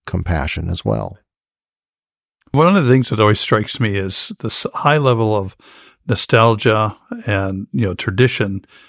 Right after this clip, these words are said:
Speaker 2: that comes out at Christmas. I, and I, trust me, I am like the number one nostalgia tradition guy that there is. In fact, at our, at our home for mothers,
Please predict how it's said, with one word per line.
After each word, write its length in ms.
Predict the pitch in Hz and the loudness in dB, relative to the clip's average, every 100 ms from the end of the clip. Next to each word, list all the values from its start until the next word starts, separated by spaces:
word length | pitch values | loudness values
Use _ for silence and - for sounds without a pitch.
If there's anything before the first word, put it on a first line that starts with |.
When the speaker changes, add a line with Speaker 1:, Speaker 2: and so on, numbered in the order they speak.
| _ - | _ -2
Speaker 2:
that 160 | 123 | 0
comes 300 | - 110 101 | 2 0 2
out 440 | 98 95 - - - 214 | 2 0 -6 -16 -12 -4
at 280 | 123 113 - | -2 -2 -2
Christmas. 560 | - 107 - 101 - 226 | -2 -2 -4 -8 -8 -2
I, 380 | 156 113 107 101 - - - | 2 4 4 0 -8 -20 -2
and 240 | 135 120 | 0 0
I, 180 | - 117 - | 2 0 0
trust 340 | - 139 - 113 | -2 -2 -2 -4
me, 100 | 92 | -2
I 160 | 101 | 0
am 140 | 104 101 | 0 0
like 200 | 98 - | -2 -4
the 100 | 95 | -4
number 340 | 95 104 104 | -2 0 0
one 400 | 98 101 95 95 - _ _ - | 2 0 0 -2 -6 _ _ -6
nostalgia 720 | 98 - 110 107 101 101 95 | -4 0 2 2 2 -2 -2
tradition 480 | - 101 98 - 101 | -4 -2 -4 -4 -4
guy 340 | 98 98 98 - | -2 -4 -6 -8
that 200 | - 104 | -8 -6
there 140 | 117 | -2
is. 160 | 139 113 | -2 -2
In 120 | 107 | -6
fact, 640 | - - - _ 151 127 127 | -8 -14 -20 _ 2 2 4
at 100 | 117 | 4
our, 260 | 113 117 | 2 2
at 120 | 131 113 | 4 4
our 100 | 98 | 4
home 200 | 131 110 | 2 2
for 120 | 107 | 2
mothers, 640 | 120 135 104 95 - - | 2 4 2 0 -6 -8